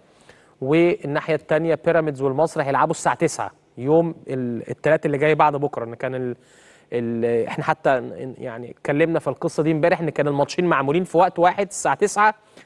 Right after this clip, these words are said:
ولكن النهاردة كابتن عامر حسين رئيس لجنة المسابقات، آه، يعني خلى ماتش الإسماعيلي وزد الساعة ستة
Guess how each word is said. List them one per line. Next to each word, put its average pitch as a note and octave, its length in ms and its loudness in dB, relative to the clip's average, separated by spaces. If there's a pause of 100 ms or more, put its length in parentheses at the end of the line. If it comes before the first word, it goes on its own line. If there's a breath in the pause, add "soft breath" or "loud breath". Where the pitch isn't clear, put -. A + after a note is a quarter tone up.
(160 soft breath)
ولكن F3 260 -2
النهاردة F3 340 2
كابتن D3 280 -4
عامر D#3 220 0
حسين F3 420 -2 (480 soft breath)
رئيس D3+ 260 0
لجنة E3 340 4
المسابقات، B2+ 1080 -2 (100)
آه، C#3 520 2 (100)
يعني C#3 440 -2 (200)
خلى F3+ 340 2
ماتش E3+ 260 0
الإسماعيلي D#3 500 0
وزد D3+ 340 2
الساعة C#3+ 280 0
ستة - 360 0